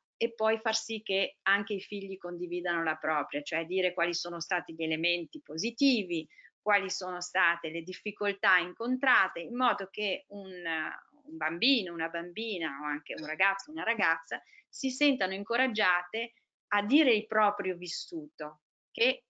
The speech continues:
ovviamente è fatto anche di difficoltà e di insuccessi. Quindi questo è, eh,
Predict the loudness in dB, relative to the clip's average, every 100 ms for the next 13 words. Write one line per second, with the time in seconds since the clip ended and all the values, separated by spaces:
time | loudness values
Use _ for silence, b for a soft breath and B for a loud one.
0 | _ -2 2 2 2 2 2 2 -4 -2
1 | -2 -2 -2 -4 -4 -4 -4 -6 -8 -10
2 | -6 -2 -4 -2 -6 -6 -8 -6 -4 -6
3 | -8 -12 -8 -8 -8 -2 0 0 -2 -12
4 | -16 -16 -6 -6 -6 -10 -2 0 0 -2
5 | 0 0 -2 B B 2 4 4 0 -4
6 | -4 -4